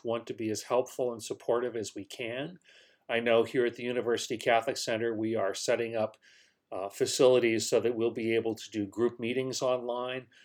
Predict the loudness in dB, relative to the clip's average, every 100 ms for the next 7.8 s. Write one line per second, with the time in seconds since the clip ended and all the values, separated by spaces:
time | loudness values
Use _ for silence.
0 | _ _ 6 8 8 10 12 10 6 0
1 | -2 -4 -2 0 0 -2 -2 -2 -2 -4
2 | -10 -4 -6 -4 0 2 4 2 0 -4
3 | -6 -6 -8 -8 -4 -2 2 2 0 0
4 | 2 2 2 -2 -8 -12 -12 -14 -18 -20
5 | _ -2 2 2 -2 0 0 0 -4 -6
6 | -8 -12 -2 -2 0 -2 0 -2 -2 -6
7 | -2 0 0 -2 -6 -8 -10